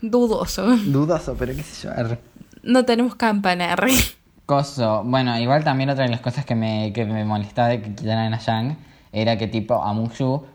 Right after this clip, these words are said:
Speaker 2: lo puedo ver porque es como que más fantasioso, pero, eh, el Shang es una persona.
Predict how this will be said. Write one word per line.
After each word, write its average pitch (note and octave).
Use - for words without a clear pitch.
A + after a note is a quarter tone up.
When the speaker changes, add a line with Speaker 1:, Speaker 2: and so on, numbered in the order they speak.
Speaker 2:
lo G#2
puedo G#2+
ver G#2
porque G#2
es G2
como G2+
que G#2
más G2
fantasioso, A2
pero, G2+
eh, G2+
el G2+
Shang A2+
es A2
una G#2
persona. A#2